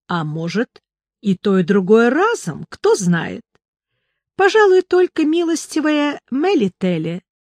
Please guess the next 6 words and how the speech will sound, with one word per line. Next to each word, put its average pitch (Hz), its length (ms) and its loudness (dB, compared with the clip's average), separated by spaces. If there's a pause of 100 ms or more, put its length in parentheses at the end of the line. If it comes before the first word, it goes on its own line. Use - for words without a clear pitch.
(760)
"Ты 175 120 -4
смеешь 170 560 -2
угрожать 160 640 -6
мне 151 200 -12
чарами, 226 640 0
жрица? - 580 2